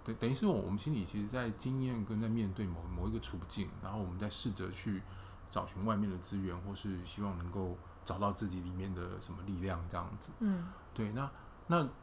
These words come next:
Speaker 1: 这个当中，这，这是一个，就是说好像我们会有一种，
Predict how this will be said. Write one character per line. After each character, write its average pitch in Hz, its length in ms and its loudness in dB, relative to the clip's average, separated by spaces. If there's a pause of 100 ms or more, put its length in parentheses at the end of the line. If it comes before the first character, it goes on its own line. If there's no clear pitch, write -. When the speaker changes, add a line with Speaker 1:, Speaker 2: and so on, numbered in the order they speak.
(120)
Speaker 1:
这 - 140 2
个 175 80 8
当 127 240 6
中， 123 320 4
这， 180 160 6
这 185 180 4
是 147 160 6
一 110 140 6
个， 101 180 2
就 117 140 0
是 113 80 -2
说 117 180 2
好 98 100 2
像 110 280 4 (380)
我 98 100 2
们 104 80 6
会 127 160 2
有 101 80 4
一 101 80 4
种， 98 260 0